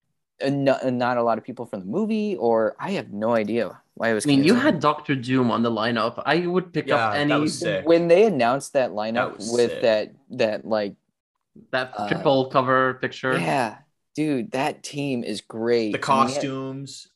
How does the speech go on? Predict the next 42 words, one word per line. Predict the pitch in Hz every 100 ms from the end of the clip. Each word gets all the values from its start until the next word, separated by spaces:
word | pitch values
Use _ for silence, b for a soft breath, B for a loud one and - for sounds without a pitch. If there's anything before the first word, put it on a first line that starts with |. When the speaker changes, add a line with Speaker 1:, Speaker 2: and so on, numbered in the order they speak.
| -
Speaker 3:
Oh, | 117
it | 110
was | 113
Speaker 1:
costumes | 92 139 131
were |
Speaker 2:
Yeah. | 127 123
Speaker 1:
great. | 123 123 117 _ _ _ _
And | 147
I |
loved | 147 156 196
what | 202
Al | 143 143
Ewing | 123 131 156
did | 117 110
with, | 104 110 104 - _ _ _ _
uh, | 101 95 71 65 - _ _ -
Star-Lord | - 139 127 90
too. | - 147 104 _ _ _ _ _ _ -
Speaker 3:
Oh | 165 160
yeah, | 113 110 123 98 92
yeah. | 113 110 107
Uh, | 143 76 131
you |
know, | 123 107
just, | - 220 - -
just, | 214 -
like, | 160 -
legitimizing | 127 123 135 156 160 117 110 107
the | 101
Guardians | 107 123 120 101 -
too. | 117
They're | 104
not | 120
some, | -
like, | 127 107
ragtag | 107 107 110 113 123 113 104
group. | 104 107 104
They |
were, | 104
like, | 107 104 -
actual, | 98 98 - - 107 104 101
like, | 92 90 -